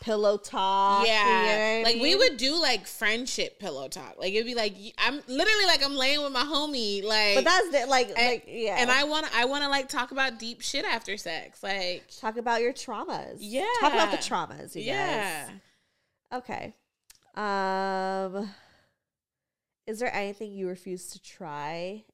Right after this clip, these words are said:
Speaker 1: in the bedroom?
Speaker 2: Um,
Speaker 1: I don't wanna get peed on. I know that that's, like,
Speaker 2: I agree with you.
Speaker 1: I don't really, I'm not into that.
Speaker 2: I don't want to, don't pee on me.
Speaker 1: Yeah.
Speaker 2: Don't pee on me.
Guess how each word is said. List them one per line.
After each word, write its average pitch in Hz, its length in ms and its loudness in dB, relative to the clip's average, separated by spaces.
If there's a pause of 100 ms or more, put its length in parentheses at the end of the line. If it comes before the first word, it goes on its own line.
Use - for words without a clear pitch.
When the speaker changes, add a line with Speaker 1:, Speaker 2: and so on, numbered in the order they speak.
Speaker 1:
in 214 100 -16
the 226 80 -10
bedroom? 247 760 -14 (1600)
Speaker 2:
Um, 254 920 -6 (1400)
Speaker 1:
I 294 120 4
don't 247 480 2
wanna 427 240 0
get 480 260 -2
peed 170 280 -6
on. 190 340 -4 (120)
I 202 120 -6
know 180 200 0
that 196 140 -2
that's, 180 320 -6
like, 175 340 -2
Speaker 2:
I 208 100 2
agree 208 260 -6
with 180 200 -12
you. 175 300 -6
Speaker 1:
I 240 100 -2
don't 294 220 -2
really, 240 160 0
I'm 214 100 -8
not 233 160 -6
into 180 300 -14
that. 220 280 -10
Speaker 2:
I 190 120 -2
don't 190 120 -6
want 190 180 -12
to, - 100 -18
don't 185 200 -12
pee 180 140 -14
on 160 120 -14
me. 160 200 -18 (440)
Speaker 1:
Yeah. 196 420 -8 (180)
Speaker 2:
Don't 170 160 -18
pee - 120 -18
on 82 120 -20
me. 87 200 -20